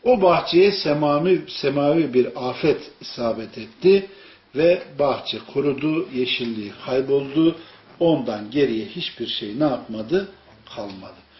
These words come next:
Şimdi şöyle düşünün, bir çiftlik yeri veyahut koca bir bahçe,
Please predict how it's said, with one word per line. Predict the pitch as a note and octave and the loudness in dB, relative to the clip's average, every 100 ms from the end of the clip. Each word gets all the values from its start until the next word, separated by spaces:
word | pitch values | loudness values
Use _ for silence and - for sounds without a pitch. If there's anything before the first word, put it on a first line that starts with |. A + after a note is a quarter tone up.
| - _ | -20 _
Şimdi | - A3+ | -10 -6
şöyle | - A3+ G3 D3+ | 2 6 6 6
düşünün, | C#3 - C#3+ F#3 F#3+ - - - _ - - - - - | 0 -6 -2 -2 -2 -14 -20 -20 _ -20 -20 -20 -20 0
bir | F#3 F3 - - _ _ - - _ - | 2 2 -2 -18 _ _ -20 -20 _ -12
çiftlik | - D#3+ E3 - E3+ - | -6 -4 -2 -2 -4 2
yeri | B2+ A#2+ A#2+ | 4 4 4
veyahut | B2+ C3 C3+ C3 | 6 6 4 0
koca | C#3+ C3+ C3+ | -2 2 4
bir | B2 A2+ | 4 2
bahçe, | B2 A2+ - - E3+ | 0 -2 -2 -2 -2